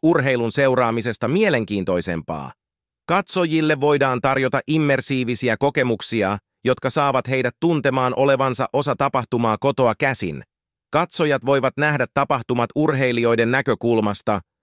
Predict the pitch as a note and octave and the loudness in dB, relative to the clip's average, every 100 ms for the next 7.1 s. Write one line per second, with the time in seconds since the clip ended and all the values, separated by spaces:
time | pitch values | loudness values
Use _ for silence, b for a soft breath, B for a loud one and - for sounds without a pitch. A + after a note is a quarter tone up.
0 | - D3+ E3+ - D3+ D#3 E3+ D3+ E3 D#3 | -2 0 0 0 0 0 0 0 0 0
1 | C#3 C#3+ C#3 C3+ C3+ C#3+ C3+ D#3+ - C#3+ | 0 0 0 0 0 0 2 0 0 -2
2 | B2 D#3 C#3+ C3 B2+ C3 B2 A#2+ A#2 B2 | 0 -2 0 0 0 2 2 2 2 2
3 | G#2+ F2 D#2 - D#2 - _ _ _ _ | 0 -2 -4 -8 -12 -12 _ _ _ _
4 | _ _ _ _ _ - E3+ A3 F#3+ F3 | _ _ _ _ _ -4 -2 0 0 0
5 | F3 D#3+ D3+ D#3+ D#3 D3+ C#3 C3+ E3+ E3 | 0 0 0 0 -2 0 0 2 0 2
6 | C#3 G#2+ D#3 D3+ B2+ A#2+ A2 - G#2+ G#2+ | 0 0 -2 0 0 0 0 0 2 2
7 | F#2+ | 0